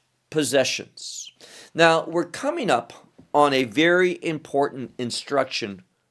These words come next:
from Joshua. As they're departing, and one of the things we sometimes see is that the most important thing is saved to the last. These parting words, so you do not forget.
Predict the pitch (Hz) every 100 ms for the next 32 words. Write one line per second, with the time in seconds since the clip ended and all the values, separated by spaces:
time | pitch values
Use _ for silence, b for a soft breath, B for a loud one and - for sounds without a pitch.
0 | _ - 123 113 110 - - 90 - _
1 | _ - B B B B 147 214 254 208
2 | 240 240 226 _ - 196 - 226 226 147
3 | 139 147 - 170 165 - 165 262 294 208
4 | - 170 170 160 170 160 - - 214 214
5 | 175 156 - 208 143 - _ B B B
6 | B 160 151 165 151 156 156 160 226 233
7 | - - 170 165 - 220 247 185 139 101
8 | 87 98 _ _ _ - 120 - 113 113
9 | 101 - 110 104 90 - - - - b
10 | b b 175 170 - - - 226 240 240
11 | 202 196 139 139 - 208 135 123 - 131
12 | 127 104 156 165 135 - - 127 120 107
13 | 92